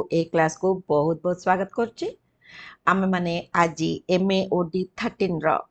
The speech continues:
ବ୍ଲକ ଥ୍ରୀ ପଢ଼ିବା ପାଇଁ ଯାଉଛେ। ମୁଁ already ଆପଣଙ୍କୁ ବ୍ଲକ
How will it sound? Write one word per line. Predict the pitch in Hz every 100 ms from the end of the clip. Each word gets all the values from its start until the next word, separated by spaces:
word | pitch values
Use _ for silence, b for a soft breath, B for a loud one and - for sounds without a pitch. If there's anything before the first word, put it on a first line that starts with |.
| - 160 -
ବ୍ଲକ | 190 190 214 - _ -
ଥ୍ରୀ | 170 175 175 - _
ପଢ଼ିବା | 170 175 170
ପାଇଁ | 165 151 156
ଯାଉଛେ। | 151 - 143 -
ମୁଁ | 175 175
already | 180 208 240
ଆପଣଙ୍କୁ | 226 214 208 196
ବ୍ଲକ | 208